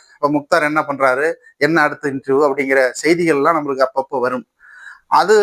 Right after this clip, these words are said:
மாதிரி கோபிநாயனாரை வச்சு செய்ய போறாங்க அப்படிங்கிறது நல்லாவே தெரியும்.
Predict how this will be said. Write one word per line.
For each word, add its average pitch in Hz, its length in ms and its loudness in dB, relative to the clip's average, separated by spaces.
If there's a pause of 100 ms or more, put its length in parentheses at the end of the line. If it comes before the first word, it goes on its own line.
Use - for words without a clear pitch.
(120)
மாதிரி 170 380 0 (880)
கோபிநாயனாரை 165 560 2
வச்சு 143 260 -4
செய்ய 139 240 0
போறாங்க 120 400 -2 (140)
அப்படிங்கிறது 131 540 0 (460)
நல்லாவே 147 280 2
தெரியும். 131 360 -4